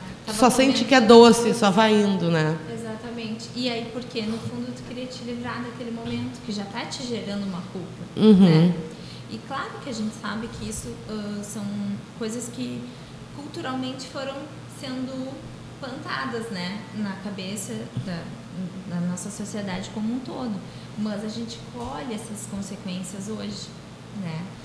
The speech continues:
Speaker 1: Então, a gente pode ver, assim, pelas crianças, né? Elas estão começando lá na introdução alimentar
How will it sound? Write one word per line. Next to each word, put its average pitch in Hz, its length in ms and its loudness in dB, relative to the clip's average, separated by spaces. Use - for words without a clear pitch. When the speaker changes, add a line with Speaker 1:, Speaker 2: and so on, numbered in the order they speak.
Speaker 1:
Então, 185 200 -6
a 185 180 -8
gente 185 220 -8
pode 190 260 -8
ver, 196 120 -4
assim, 208 280 -4
pelas 175 280 -6
crianças, 196 520 -6
né? 170 160 -4
Elas 185 120 -8
estão - 200 -8
começando 220 640 -6
lá 220 120 -6
na 220 100 -4
introdução 220 480 -8
alimentar 214 640 -4